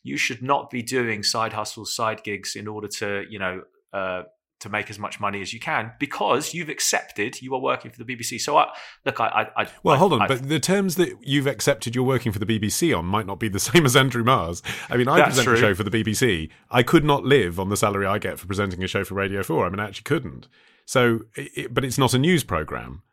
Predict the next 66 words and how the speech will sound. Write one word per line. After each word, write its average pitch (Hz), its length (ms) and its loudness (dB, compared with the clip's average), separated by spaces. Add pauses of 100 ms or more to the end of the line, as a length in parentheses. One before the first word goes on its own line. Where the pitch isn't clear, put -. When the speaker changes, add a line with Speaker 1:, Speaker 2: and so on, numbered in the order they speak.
Speaker 2:
So 139 160 2
do 139 160 -2
you 147 80 0
make 147 160 0
that 151 180 2
distinction 156 520 -2
then? 156 180 0
It's 185 140 -6
just 151 200 -2
like 143 140 2
if 131 100 -6
you're 131 100 2
a 123 40 2
freelancer, 156 540 0
it's 127 100 -10
different. 156 400 -2
If 131 100 -6
it's 123 120 -4
not 151 200 -2
news, 151 280 0
it's - 120 -12
different. 165 460 -4 (180)
Should 156 160 -2
the 131 60 -6
B 160 80 0
B 151 100 -2
C 151 100 -2
be 143 100 0
paying 147 260 -2
me 151 160 0
more? 175 280 2
Yes, 135 220 0
please. 160 440 -2 (280)
Speaker 1:
Well, 180 140 4
so - 120 2
if 202 100 0
you're 180 100 4
a - 20 0
freelancer, 95 500 -2
of 92 120 -14
course - 280 -12
it - 80 -20
is. 82 120 -20
You, 85 180 -20
you, 85 120 -20
you 82 80 -20
know, 82 60 -14
you're 85 100 -16
free 98 240 -14
to - 100 -18
do 85 80 -12
whatever 80 240 -8
you 80 100 -16
want. 80 200 -12 (100)
I 110 60 -6
think, - 340 -6 (380)
look, - 180 -10
there - 80 2
has 98 220 0
to - 80 -20
be 90 220 -4
an, 85 100 -8 (160)
and, 92 180 -4
and, 95 180 -12
and 104 140 -4
I 98 140 0